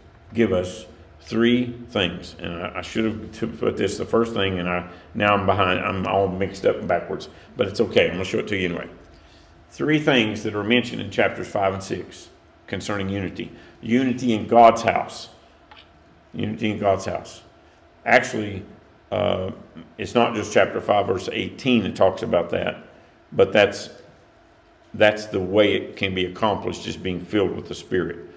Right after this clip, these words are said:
Christians need to be filled with the Spirit. Well, I'll give you a definition of that in just a minute. I'll give you several, actually.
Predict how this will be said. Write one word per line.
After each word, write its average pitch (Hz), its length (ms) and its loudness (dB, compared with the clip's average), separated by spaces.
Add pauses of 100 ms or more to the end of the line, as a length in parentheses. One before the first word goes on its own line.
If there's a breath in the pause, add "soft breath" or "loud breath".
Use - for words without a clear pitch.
(280 loud breath)
Christians 95 600 -2
need 98 160 -4
to 90 60 -6
be 92 140 -4
filled 92 260 -2
with - 120 -8
the - 40 -14
Spirit. - 440 -4
Well, 87 280 -6 (140)
I'll 85 180 2
give 95 180 -6
you 110 60 4
a 107 40 2
definition 107 500 0
of 87 80 -6
that 90 160 -4
in 90 60 -12
just - 160 -14
a - 20 -8
minute. 90 160 -4
I'll 90 80 -8
give 95 100 -6
you 92 60 -8
several, 90 400 2 (280)
actually. - 380 -8